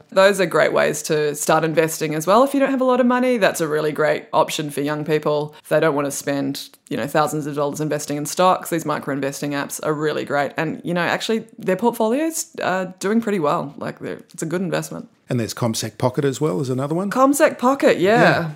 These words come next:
Speaker 1: That is not quite a micro-investment app. I did call it that on one of my articles in Finder. I've since kind of regretted that <laughs> because I've had to stick with calling it that.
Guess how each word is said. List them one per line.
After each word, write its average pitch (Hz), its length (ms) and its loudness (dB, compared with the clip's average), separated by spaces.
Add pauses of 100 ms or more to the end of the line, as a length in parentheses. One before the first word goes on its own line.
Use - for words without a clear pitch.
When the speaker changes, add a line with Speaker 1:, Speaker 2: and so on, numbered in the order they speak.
(200)
Speaker 1:
That 196 320 6
is 190 460 2
not 247 280 6
quite 330 200 6
a 277 40 6
micro-investment 180 840 2
app. 180 340 2
I 170 100 2
did 202 240 0
call 165 280 2
it - 80 -4
that 170 180 4
on 151 140 -2
one 156 100 -2
of 156 80 -2
my 151 120 -2
articles 156 440 -2
in 151 100 -4
Finder. 156 340 -2
I've 165 120 -2
since 175 320 -6
kind 160 280 -4
of 180 80 -2
regretted 180 440 2
that 254 220 0
<laughs> - 0 -
because 240 260 2
I've 254 80 -2
had 247 200 6
to 220 80 2
stick - 440 4
with - 180 4
calling 269 320 6
it 285 140 2
that. 294 320 4